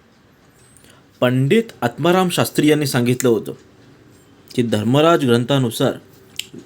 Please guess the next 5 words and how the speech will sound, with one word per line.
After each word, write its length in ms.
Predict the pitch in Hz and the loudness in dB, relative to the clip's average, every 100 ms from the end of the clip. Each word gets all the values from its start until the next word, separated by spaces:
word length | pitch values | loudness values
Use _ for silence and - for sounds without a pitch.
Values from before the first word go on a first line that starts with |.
| - - - | -20 -20 -8
महर्षी 520 | 117 120 131 135 - | 0 4 4 2 2
वेद 360 | 151 127 151 - - _ - - - - - - _ - _ _ - | 2 4 2 0 -8 _ -20 -20 -20 -20 -20 -20 _ -20 _ _ -12
व्यास 500 | 123 139 127 - - - | 0 2 2 -4 -8 -10
यांचा 360 | 104 113 120 143 | -2 0 2 0
जन्म 440 | 120 120 147 120 | 2 2 2 -2